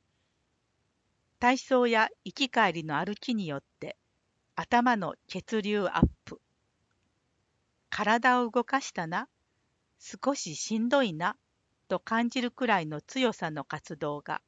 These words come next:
効果的。人と会って、話してリフレッシュ。外出頻度を保つ。集いや趣味、畑など。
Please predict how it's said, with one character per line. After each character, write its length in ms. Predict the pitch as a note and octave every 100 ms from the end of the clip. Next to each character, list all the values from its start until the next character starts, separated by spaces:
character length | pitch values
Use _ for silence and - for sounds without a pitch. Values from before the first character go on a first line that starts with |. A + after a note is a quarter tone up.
| _
効 200 | - F3
果 140 | - C#3+
的。 400 | - - - - _ _ _ _ _ _ _ _ _ _ _ _ _ _ _ _ _ _
人 320 | - - C#4
と 220 | C4 C#4
会 60 | B3+
っ 40 | - _
て、 200 | - - _ _ _
話 440 | - G#3+ A3 C4 -
し 60 |
て 280 | - C#3+ - _ _
リ 80 | F3+
フ 180 | -
レ 120 | F3 E3
ッ 40 |
シ 280 | - - -
ュ。 40 | - _ _ _ _ _ _ _ _ _ _ _ _ _ _ _ _ _ F3+
外 220 | A#3 C#4+
出 320 | - - C4+
頻 260 | C4 C4 G3+
度 140 | D3+
を 80 | B2+
保 340 | - D#3 D#3
つ。 240 | - - - _ _ _ _ _ -
集 120 | A3 G3+ B3+
い 140 | B3+ G3
や 160 | C3+
趣 220 | - - F#3+
味、 220 | D3+ - _ _
畑 460 | - - F3+ E3
な 160 | D#3 D3
ど。 120 | -